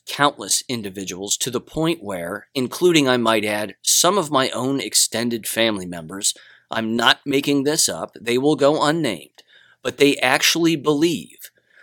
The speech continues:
that because they are jabbed, that they will not be around or nor can hang out with their other family members who are not jabbed.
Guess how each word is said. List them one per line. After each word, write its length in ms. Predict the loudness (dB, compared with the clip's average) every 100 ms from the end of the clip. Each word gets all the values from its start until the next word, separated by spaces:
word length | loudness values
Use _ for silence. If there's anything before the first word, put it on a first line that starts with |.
| -6
that 180 | -2 0
because 520 | -2 4 6 6 4
they 180 | 4 6
are 180 | 6 4
jabbed, 600 | 2 2 0 -4 -16 -20 _ _ _ _ _ _ _ _ _ _ _
that 220 | 2 4
they 180 | 6 6
will 240 | 8 4 4
not 460 | 6 6 6 0
be 240 | -4 0 2
around 480 | 2 2 2 0 0
or 100 | 0
nor 260 | 2 2 2
can 340 | 0 0 0
hang 360 | 0 2 2 4
out 240 | 4 2
with 460 | -2 -6 -8 -12 -14 _ _ _ _ _ _ _ _ _ 6
their 160 | 6
other 240 | 8 6 2
family 440 | 2 0 0 0
members 500 | 0 -2 -2 0 -2
who 200 | 0 2
are 140 | 2
not 460 | 4 4 4 2 -6 -12
jabbed. 600 | -2 0 0 -2 -8 _